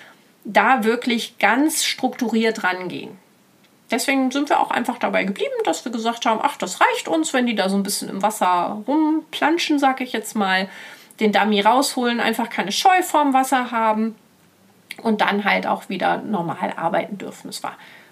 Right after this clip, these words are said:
wunderbar warm draußen, also das war kein Problem. Lilou allerdings, die richtig im Wasser war, mh, die hatte ihren Warm-up-Mantel mit, auch den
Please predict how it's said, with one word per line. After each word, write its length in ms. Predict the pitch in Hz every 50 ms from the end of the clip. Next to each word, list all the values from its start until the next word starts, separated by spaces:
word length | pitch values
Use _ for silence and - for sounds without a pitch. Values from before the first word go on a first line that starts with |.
| _ _ _ _ _
wunderbar 420 | - 226 208 196 - - - - 190
warm 260 | 190 196 202 202 202
draußen, 460 | 196 190 - - - 208 - - -
also 220 | - - - - 180
das 220 | 185 196 190 -
war 260 | 175 160 156 - - -
kein 240 | - - 196 226 214
Problem. 360 | - - 196 185 208 294 415 508 - - - - - - - - - -
Lilou 280 | 220 226 247 311 349
allerdings, 500 | 330 320 311 302 285 285 269 285 277 -
die 160 | - - 220
richtig 400 | 214 220 - - - - 254 -
im 160 | - 233 220 196
Wasser 360 | 196 202 - 220 202 196 196
war, 340 | 185 180 180 180 180 185 - - _ _ _ _ _ 359
mh, 320 | 285 208 190 190 185 180 - 185 - -
die 180 | 202 202 196
hatte 300 | - - 196 190 - -
ihren 340 | - - - - - - - - - -
Warm-up-Mantel 920 | 214 196 185 196 233 302 349 403 - 330 330 - 320 320 320 311 330 311
mit, 280 | 294 294 311 302 - -
auch 140 | 196 -
den 380 | - - 196 208 226 262 254